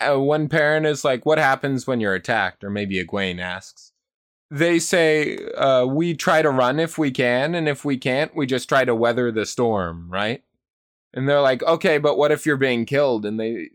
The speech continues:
they say something about how when the leaf falls and it decays, it, it nourishes the tree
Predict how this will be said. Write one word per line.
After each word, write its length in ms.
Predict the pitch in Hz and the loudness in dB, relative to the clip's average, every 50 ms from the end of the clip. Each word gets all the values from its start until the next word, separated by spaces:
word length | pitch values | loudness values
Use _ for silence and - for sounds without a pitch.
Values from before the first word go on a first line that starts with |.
| _ | _
they 240 | 87 127 131 135 139 | -8 -6 -4 -4 -4
say 240 | 135 - 165 165 165 | -4 -4 -2 -2 -2
something 380 | 160 - 185 170 160 - 160 151 | -2 -2 -4 -4 -4 -4 -4 -2
about 320 | 143 139 135 127 - - | 0 2 2 2 0 -2
how 520 | 135 131 127 123 120 120 113 113 110 - _ _ _ _ _ _ _ _ | -2 0 0 2 2 2 0 0 -2 -6 _ _ _ _ _ _ _ _
when 220 | 135 143 151 156 | -2 -2 0 2
the 80 | 160 156 | 2 2
leaf 280 | 151 151 165 180 170 - | 4 4 2 0 0 -4
falls 680 | - - - - 151 139 139 139 139 135 139 135 127 - | -8 -14 -2 0 2 2 2 2 2 0 0 -2 -2 -2
and 120 | 139 135 | -2 -2
it 160 | 127 - 120 | -2 -4 -2
decays, 840 | 113 123 113 - - 139 127 127 123 120 117 113 113 110 107 - - _ _ _ - | -2 -2 -2 -2 -2 0 0 2 2 2 2 2 0 -2 -6 -10 -12 _ _ _ -6
it, 500 | 85 92 131 127 123 117 113 107 - _ _ _ _ _ - | -4 0 0 0 2 2 0 -2 -2 _ _ _ _ _ -2
it 260 | 131 131 127 - - | 0 0 0 -2 -4
nourishes 840 | 135 135 135 139 143 147 156 151 151 147 - - 147 135 120 - - | -6 -4 -2 0 2 2 4 2 2 0 -2 -2 -4 -4 -4 -6 -4
the 120 | - 123 | -4 -4
tree 680 | 104 - - 143 139 135 127 123 113 110 110 107 107 | -4 -2 -2 -2 0 2 2 2 2 2 0 0 -2